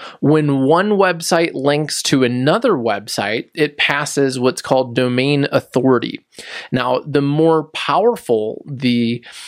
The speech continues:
uh, the first website is linking to the other one, um, the, the bigger the impact it'll have. Like, if you got a referral from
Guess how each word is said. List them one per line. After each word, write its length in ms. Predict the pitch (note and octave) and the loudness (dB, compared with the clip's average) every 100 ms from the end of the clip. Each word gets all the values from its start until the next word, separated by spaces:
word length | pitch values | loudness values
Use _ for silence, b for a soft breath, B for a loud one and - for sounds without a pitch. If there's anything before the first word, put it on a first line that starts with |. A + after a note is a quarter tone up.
| B | B
uh, 300 | - B2 A#2+ - | -2 0 0 -2
the 180 | B2+ B2 | 0 -2
first 400 | - D#3 F#3+ G3 | 0 2 2 0
website 600 | D3+ C#3 C3+ C#3 B2 A#2+ | 0 0 0 0 0 -2
is 440 | C3+ A#2 A#2+ D3 | -2 0 0 -2
linking 400 | B2 C3 B2+ C3 B2 | -2 -2 0 -2 -2
to 100 | A#2 | 0
the 140 | A2+ | 2
other 180 | C#3+ D3 | 2 0
one, 380 | A#2 A2+ D3+ F3 B B B - | -4 -2 -4 -4 B B B -2
um, 440 | C3 C3 C3+ C3 | 0 0 -2 -4
the, 280 | B2+ C3 C3+ | 0 2 0
the 500 | C#3 B2+ B2+ B2+ B2+ B2 A#2+ C3 D3 D3 | -2 0 2 2 -2 -10 -12 -12 -10 -4
bigger 340 | - C3 D3+ | 0 2 2
the 180 | D#3 F#3+ | 0 0
impact 500 | A3+ B3+ F3+ C3 - | 0 2 0 0 0
it'll 200 | B2 A#2 | 2 2
have. 360 | - G2+ G2 G2+ - | 0 -4 -6 -8 0
Like, 300 | C3+ B2 C#3 | 2 2 -2
if 140 | C3+ | -2
you 100 | D#3+ | -2
got 200 | E3+ F3 | 2 4
a 40 | E3 | 2
referral 760 | D3 C#3+ - C#3 D3 D3 C#3+ | 2 -2 -4 -2 2 2 0
from 640 | C#3+ - C3 B2+ A#2+ A#2 | -4 -2 0 0 -2 -6